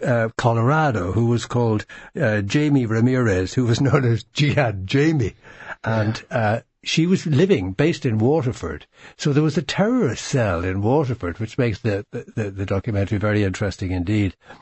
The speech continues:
Speaker 1: Um, and the, the, the, this particular cell was going to assassinate, you may remember that Danish cartoonist who, uh, drew, uh, the Prophet Muhammad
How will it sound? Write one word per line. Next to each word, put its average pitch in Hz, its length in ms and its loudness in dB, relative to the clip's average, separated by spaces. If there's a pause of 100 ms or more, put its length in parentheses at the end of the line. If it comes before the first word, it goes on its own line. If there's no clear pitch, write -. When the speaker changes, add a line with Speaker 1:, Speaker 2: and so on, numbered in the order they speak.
(320)
Speaker 1:
Um, 104 240 2 (200)
and 113 120 0
the, 143 180 0
the, 131 240 0
the, 120 220 -2
this 160 240 -2
particular 131 480 0
cell 107 280 0
was 104 140 0
going 117 220 0
to 104 100 -2
assassinate, 117 580 0
you 120 60 -2
may 131 160 2
remember 135 380 0
that 113 180 0 (180)
Danish 127 440 0
cartoonist 101 920 -2 (320)
who, 101 420 0 (240)
uh, 101 360 0 (340)
drew, 117 400 0 (220)
uh, 101 340 -2
the - 80 -4
Prophet 113 460 -2
Muhammad 104 500 -2